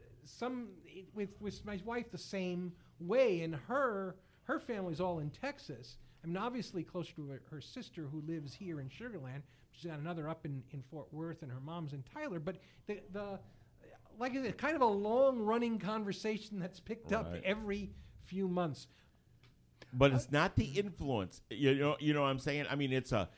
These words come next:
Speaker 2: it's, uh, kind of like you're farming or you're
Speaker 1: Mm-hmm.
Speaker 2: grooming a continued
Speaker 1: Mm-hmm.
Speaker 2: relationship that you always have. But it's not anything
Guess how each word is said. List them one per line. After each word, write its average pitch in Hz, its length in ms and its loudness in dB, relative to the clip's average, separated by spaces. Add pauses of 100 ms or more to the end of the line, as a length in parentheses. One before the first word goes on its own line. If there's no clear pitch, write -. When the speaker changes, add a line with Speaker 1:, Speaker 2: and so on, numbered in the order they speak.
(320)
Speaker 2:
it's, 143 440 -2
uh, 107 220 2 (240)
kind 147 240 4
of 120 120 0
like 113 280 2 (520)
you're 120 240 6 (280)
farming 143 720 2
or 123 160 2
you're 123 300 2
Speaker 1:
Mm-hmm. 233 140 -8 (220)
Speaker 2:
grooming 147 800 6
a 123 180 2
continued 131 920 -2
Speaker 1:
Mm-hmm. 101 100 -8
Speaker 2:
relationship 113 920 -2 (240)
that 131 180 2
you 139 220 2
always 131 680 2
have. 123 420 -2 (320)
But 123 140 6
it's 123 240 -2
not 165 260 4
anything 127 760 -2